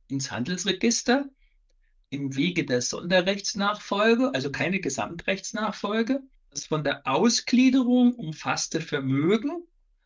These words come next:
auf den übernehmenden Rechtsträger übergeht, das nennt man diese partielle Gesamtrechtsnachfolge,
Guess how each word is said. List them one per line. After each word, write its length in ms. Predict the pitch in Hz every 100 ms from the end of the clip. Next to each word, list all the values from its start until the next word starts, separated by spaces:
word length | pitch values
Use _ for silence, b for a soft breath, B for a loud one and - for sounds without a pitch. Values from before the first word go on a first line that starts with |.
| _
auf 180 | 156 156
den 260 | 160 160 -
übernehmenden 840 | 190 240 233 196 180 180 165 151 139
Rechtsträger 880 | 131 180 - - 180 147 135 - -
übergeht, 640 | 160 196 202 113 139 -
das 140 | 147 151
nennt 200 | 139 143
man 140 | 143
diese 240 | 139 127
partielle 680 | 131 131 123 - 131 139 131
Gesamtrechtsnachfolge, 1300 | 135 123 113 143 156 175 - 175 170 - 180 180 196